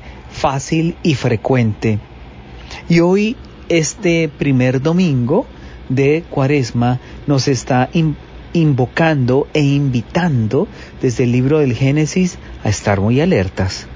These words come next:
a estar muy alertas porque el tentador está rondando a nuestro, a nuestro alrededor.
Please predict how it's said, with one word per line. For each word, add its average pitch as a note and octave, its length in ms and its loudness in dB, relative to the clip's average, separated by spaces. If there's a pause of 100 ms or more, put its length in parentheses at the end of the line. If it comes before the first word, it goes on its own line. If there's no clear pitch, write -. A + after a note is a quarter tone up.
(400)
a - 60 -2
estar A#2 260 -2
muy C3+ 160 2
alertas E3+ 400 2
porque E3+ 420 -2
el C3+ 180 0
tentador B2 720 2
está B2+ 480 2
rondando D3+ 600 2
a D#3+ 40 0
nuestro, C#3 520 0 (600)
a B2 120 4
nuestro B2 360 2
alrededor. A2 640 4